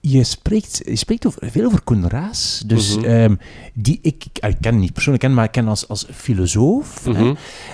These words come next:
Speaker 1: Ehm, maar dus jullie kenden elkaar van in het middelbaar dan?
Speaker 2: Ja,
Speaker 1: Of, eh, hoe
Speaker 2: of,
Speaker 1: was
Speaker 2: van
Speaker 1: dat?
Speaker 2: in het middelbaar, ja.
Speaker 1: Ah,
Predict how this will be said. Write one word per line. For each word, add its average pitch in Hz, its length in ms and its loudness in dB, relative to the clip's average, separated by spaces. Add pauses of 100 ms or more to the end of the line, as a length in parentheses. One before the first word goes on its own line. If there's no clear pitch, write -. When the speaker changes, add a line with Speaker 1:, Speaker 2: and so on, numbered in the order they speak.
(140)
Speaker 1:
Ehm, 120 280 2
maar 117 120 4
dus 113 160 0
jullie 117 260 2
kenden 180 300 0
elkaar 170 480 -2 (120)
van 113 360 0
in 117 120 0
het - 180 -2
middelbaar 254 580 -2
dan? 277 160 -2 (140)
Speaker 2:
Ja, 151 100 2
Speaker 1:
Of, - 200 -8
eh, - 140 -10
hoe - 180 -6
Speaker 2:
of, 120 120 2
Speaker 1:
was 131 160 2
Speaker 2:
van 120 100 4
Speaker 1:
dat? 120 80 4
Speaker 2:
in 120 60 2
het 113 100 -2
middelbaar, 104 500 0
ja. 101 140 0
Speaker 1:
Ah, 104 180 -6